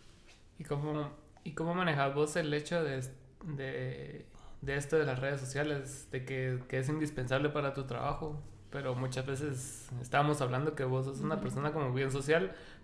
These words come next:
Speaker 1: pero al mismo
Speaker 2: Ujú.
Speaker 1: tiempo te gusta estar como retraída, ¿no?
Speaker 2: Sí.
Speaker 1: Entonces, ¿cómo haces para manejar esa dualidad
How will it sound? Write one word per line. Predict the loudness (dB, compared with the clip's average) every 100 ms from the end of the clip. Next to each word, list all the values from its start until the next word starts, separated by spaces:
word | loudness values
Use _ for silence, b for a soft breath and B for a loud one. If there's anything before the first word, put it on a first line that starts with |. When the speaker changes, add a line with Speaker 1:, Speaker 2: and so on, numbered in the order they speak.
| 6
Speaker 1:
pero |
al | 6
mismo | 6
Speaker 2:
Ujú. | 6
Speaker 1:
tiempo | 8 8
te | 6
gusta | 4 2
estar | -2 -2
como | 0 0
retraída, | 0 -2 -2 4 4 4
¿no? | -4 -10 -14 B B B B B B -8 -10
Speaker 2:
Sí. | -10
Speaker 1:
Entonces, | -10 -10 -8 -6 -6 -2
¿cómo | 2 4
haces | 4 4
para | 4 6 8 6
manejar | 4 0 0 0
esa | 2 2 2 2
dualidad | 2 0 0 0 0 -2